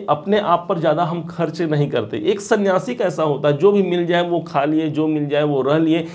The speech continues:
एक ऐसी प्रवृत्ति भी हमारे अंदर हो सकते, हो सकती है कि चलो भाई, जो है वो रहने दो, हम जैसे हैं वैसे अच्छे हैं,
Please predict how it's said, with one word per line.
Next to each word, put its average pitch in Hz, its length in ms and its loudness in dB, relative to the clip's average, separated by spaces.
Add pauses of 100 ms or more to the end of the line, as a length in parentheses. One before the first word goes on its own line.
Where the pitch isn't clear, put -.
(140)
एक 226 240 4
ऐसी 165 300 2
प्रवृत्ति 156 600 2
भी 220 120 2
हमारे 160 320 2
अंदर 151 200 -2
हो 147 140 -2
सकते, 147 340 -8
हो 135 240 -2
सकती 131 360 -4
है 175 180 2 (240)
कि 185 100 -2
चलो 170 260 4
भाई, 151 140 6
जो 151 180 2
है 156 180 2
वो 131 180 -2
रहने 123 260 -2
दो, 196 240 0 (200)
हम 170 200 4
जैसे 143 320 4
हैं 143 160 2
वैसे 113 300 -2
अच्छे 110 300 -2
हैं, 98 180 -4